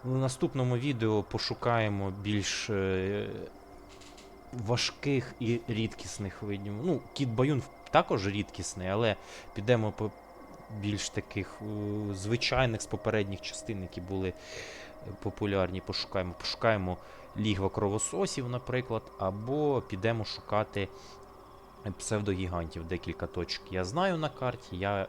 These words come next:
вам їх і покажу, але вже наступного разу. А це відео, е, закінчується. Всім дякую за увагу. Намагався зробити якомога коротше. Ну, вийшло якраз на двадцять хвилин. Все, всім дякую. І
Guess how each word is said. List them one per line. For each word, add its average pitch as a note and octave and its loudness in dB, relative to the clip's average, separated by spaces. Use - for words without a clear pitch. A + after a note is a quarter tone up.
вам F#2 0
їх F2+ -6
і A2 -4
покажу, F2 -4
але G2 2
вже F#2 -4
наступного F2+ -8
разу. D#2+ -6
А G#2+ 6
це A2+ 0
відео, F#2 -2
е, F#2 -4
закінчується. G2 -6
Всім G#2 -4
дякую F#2 0
за F#2 -2
увагу. C3 -2
Намагався G2+ 2
зробити F#2+ -2
якомога F#2 -2
коротше. C3 -2
Ну, F3 2
вийшло B2 2
якраз G2 0
на F2+ 0
двадцять F2+ -4
хвилин. D#2+ -10
Все, A2+ 2
всім G2+ 0
дякую. D3+ 4
І D3+ 0